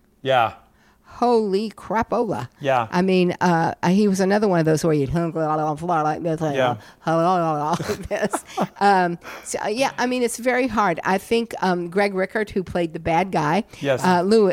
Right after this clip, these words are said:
Speaker 2: Lew-, what, Lewis, what the hell was his name? Um, anyway, he, he's not dead to me either 'cause he was so nice and he was a son of a bitch.
Speaker 1: Yeah.
Speaker 2: So, I mean, I, I, I,
Speaker 1: Why
Speaker 2: it's
Speaker 1: did they change the character of Doctor Rolf?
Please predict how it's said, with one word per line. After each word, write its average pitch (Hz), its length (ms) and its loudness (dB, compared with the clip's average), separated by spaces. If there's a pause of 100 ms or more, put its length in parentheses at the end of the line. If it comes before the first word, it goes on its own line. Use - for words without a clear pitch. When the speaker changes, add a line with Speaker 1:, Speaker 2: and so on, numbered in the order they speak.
Speaker 2:
Lew-, 175 300 0
what, 202 280 -2
Lewis, 214 400 0
what 226 220 -4
the 202 60 -4
hell 190 180 -4
was 165 200 -4
his 160 160 -10
name? 156 260 -6 (320)
Um, 160 320 -4
anyway, 170 360 0 (260)
he, 220 260 0
he's 202 300 0
not 196 200 -2
dead 185 160 0
to 190 80 -6
me 185 200 0
either 220 140 -4
'cause - 180 -6
he 349 100 2
was 392 140 0
so 196 160 -2
nice 180 260 0
and 220 80 -2
he 254 60 0
was 269 160 -4
a 269 60 -6
son 359 220 -2
of 359 60 2
a 226 80 0
bitch. 165 340 -4 (100)
Speaker 1:
Yeah. 139 240 2
Speaker 2:
So, 247 260 2
I 247 100 2
mean, 247 280 -2
I, 226 260 0 (400)
I, 214 260 -4 (120)
I, 208 120 0
Speaker 1:
Why 196 140 8
Speaker 2:
it's 247 120 2
Speaker 1:
did 233 80 -2
they 247 140 0
change 190 420 -4
the - 80 -10
character 180 380 0
of 135 100 -6
Doctor 143 300 -4
Rolf? 120 460 -8